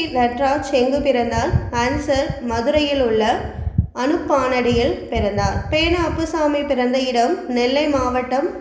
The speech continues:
பெருங்குளம். ஜி போப் பிறந்த நாடு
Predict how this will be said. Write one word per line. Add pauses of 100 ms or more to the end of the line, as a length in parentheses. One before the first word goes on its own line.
(120)
பெருங்குளம். (720)
ஜி (220)
போப் (380)
பிறந்த (140)
நாடு